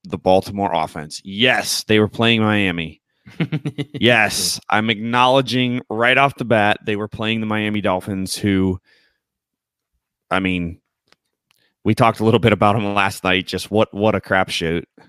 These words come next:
Speaker 1: Um, so, you know, we'll, we'll, we'll just leave that at what it is. But, um, I, I just, I like the way that Lamar Miller commanded that offense. I like the running game. I think Mark Ingram is a great fit in that offensive system.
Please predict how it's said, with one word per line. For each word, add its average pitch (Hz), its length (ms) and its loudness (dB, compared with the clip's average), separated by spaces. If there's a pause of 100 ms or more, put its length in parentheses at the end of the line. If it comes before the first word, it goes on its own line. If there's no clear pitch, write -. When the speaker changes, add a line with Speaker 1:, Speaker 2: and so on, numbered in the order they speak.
(120)
Speaker 1:
Um, 85 520 -2 (260)
so, 90 500 2 (100)
you 95 320 -4
know, 85 280 -2
we'll, 120 220 2
we'll, 131 240 4
we'll 135 100 6
just 123 220 0
leave 120 200 4
that 101 200 4
at 95 80 2
what 98 160 2
it 85 100 -4
is. 80 280 -2
But, 92 260 0 (400)
um, 92 480 2 (380)
I, 156 260 4
I 156 140 4
just, 196 320 2
I 127 80 4
like 135 320 2
the 151 80 2
way 135 220 2
that 127 180 -2
Lamar 107 340 -4
Miller 101 380 -6
commanded 95 420 -10
that 85 200 -8
offense. 120 600 -2 (120)
I 113 80 2
like 104 280 -2
the 92 100 -6
running 113 400 -2
game. 107 300 -2
I 95 80 0
think 95 220 -6
Mark 95 260 -2
Ingram 92 300 -4
is 85 100 -4
a 90 80 -4
great 104 440 0
fit 101 340 0
in 95 120 -4
that 90 180 0
offensive 85 600 -2
system. 120 640 0